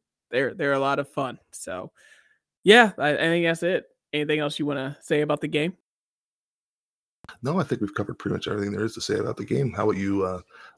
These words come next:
Speaker 2: let people know where they can talk to us and tell us that our opinions are wrong and everything else?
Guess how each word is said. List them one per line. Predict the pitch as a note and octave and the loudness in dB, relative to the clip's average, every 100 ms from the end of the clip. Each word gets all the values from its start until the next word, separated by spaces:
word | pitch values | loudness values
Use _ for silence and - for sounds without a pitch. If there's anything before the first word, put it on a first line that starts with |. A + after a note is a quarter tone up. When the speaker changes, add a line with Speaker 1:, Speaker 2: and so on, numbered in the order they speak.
| - | -4
Speaker 2:
let | G#2+ | -4
people | - G#2+ | -2 0
know | G2+ G#2+ A2 G#2+ | 2 4 4 2
where | G2+ G2 | 0 0
they | F#2+ | -2
can | G2 | -4
talk | G2 G#2+ G#2+ | -4 -4 -4
to | A#2 | -2
us | C3 - | -2 -2
and | F#2 | -8
tell | E2 G2 F#2 | -4 -4 -2
us | F#2 - | -4 -4
that | G2 F2+ | -4 -2
our | F2 | -2
opinions | D#2+ - G2+ F#2+ | -2 -4 -2 -2
are | F#2+ C#2+ | -2 -4
wrong | D#2 D#2 D2 | -4 -4 -4
and | F#2 | -2
everything | G#2+ A2 | -2 0
else? | C3+ - - | 0 -2 -6